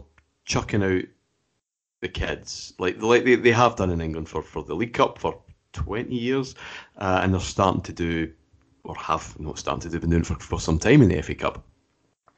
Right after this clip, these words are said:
that I, I don't really think that's the, the issue. I know we make big changes at Paisley, but, um, we try to win the others. <laughs> It's not as if we thought, "Well, that's beneath us." You know, we, we're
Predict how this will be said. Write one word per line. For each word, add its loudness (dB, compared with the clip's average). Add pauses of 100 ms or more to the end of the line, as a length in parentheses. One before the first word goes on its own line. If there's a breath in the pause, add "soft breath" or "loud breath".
(300)
that -2
I, 4
I 4
don't 6
really 6
think -2
that's -2
the, -10 (800)
the -2
issue. 0 (180 loud breath)
I 2
know 8
we 4
make 0
big 2
changes -4
at -12
Paisley, 0
but, -4 (320 loud breath)
um, 0 (720)
we -10
try 0
to -4
win 2
the 2
others. -2
<laughs> -6 (460 loud breath)
It's -2
not 6
as 2
if 2
we 2
thought, -2
"Well, 2
that's 2
beneath -4
us." -2
You -2
know, 0
we, 0
we're 0